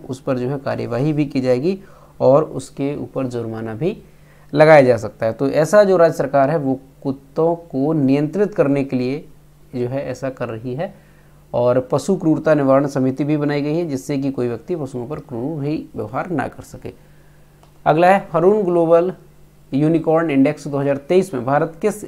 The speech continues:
स्थान पर रहा? तो ऑप्शन नंबर सी यहाँ पे करेक्ट हो जाएगा, भारत रहा है तीसरे स्थान पे।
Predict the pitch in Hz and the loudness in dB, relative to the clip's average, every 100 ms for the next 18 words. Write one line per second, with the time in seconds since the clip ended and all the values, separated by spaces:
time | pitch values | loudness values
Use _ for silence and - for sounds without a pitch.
0 | - 131 - 135 117 104 104 - - _ | -12 -6 -2 0 0 -4 -6 -14 -20 _
1 | _ _ _ _ - 127 131 151 180 196 | _ _ _ _ 0 0 2 0 2 0
2 | 185 202 - - 185 175 170 160 151 143 | 0 -2 -6 2 4 4 0 -2 -2 -2
3 | 135 131 143 156 139 131 - 120 127 147 | 0 0 0 0 0 -2 -4 -6 -6 -6
4 | 180 - 175 156 160 - 101 98 | -8 -8 -6 -2 -2 -2 -10 -12